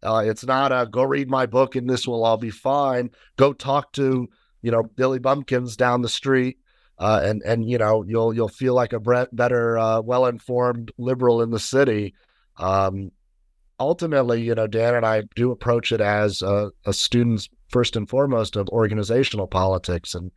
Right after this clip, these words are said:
and we are clear in the conclusion that really what is problematic is one-party rule in these areas. Those conversations, which are not sit hugging and kumbaya, but, like,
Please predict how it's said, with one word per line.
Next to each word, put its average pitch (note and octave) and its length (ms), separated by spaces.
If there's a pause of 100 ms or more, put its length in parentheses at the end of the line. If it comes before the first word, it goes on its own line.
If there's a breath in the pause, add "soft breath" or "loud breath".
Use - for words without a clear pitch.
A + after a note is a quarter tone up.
(360)
and F#2+ 120
we G#2 100
are B2 180
clear C3 300
in B2 80
the A#2+ 100
conclusion B2 600
that G#2+ 120 (800)
really C3+ 400
what A2+ 200
is G#2 120
problematic G#2 920
is G2+ 280
one-party A2 580
rule G#2+ 540
in F2 120
these F2+ 200
areas. D2 540 (400)
Those B2 200
conversations, C3+ 1300 (420)
which A2+ 200
are A#2+ 120
not A#2 420
sit - 340
hugging B2 440
and A2+ 120
kumbaya, A2+ 720
but, A2 80
like, G2 180